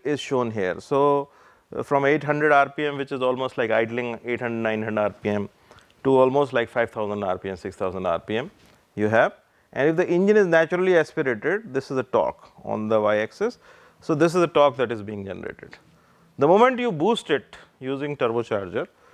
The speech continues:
you can see that the bo-, the torque, which was almost like eighteen,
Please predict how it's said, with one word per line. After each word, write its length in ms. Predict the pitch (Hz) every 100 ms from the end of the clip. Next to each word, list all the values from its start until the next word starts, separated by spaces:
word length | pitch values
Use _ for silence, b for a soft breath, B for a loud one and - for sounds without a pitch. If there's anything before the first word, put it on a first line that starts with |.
| b b b
you 140 | 120 131
can 180 | 147 131
see 140 | 139
that 180 | 131 113
the 80 | 110
bo-, 520 | 117 143 143 135 110
the 500 | 123 113 117 113 110 107 b b _ _ _ _ _ _ _ 170
torque, 320 | 175 156 131
which 160 | 135
was 220 | 139 131 117
almost 420 | 120 123 120 -
like 160 | 107 -
eighteen, 500 | 120 120 143 117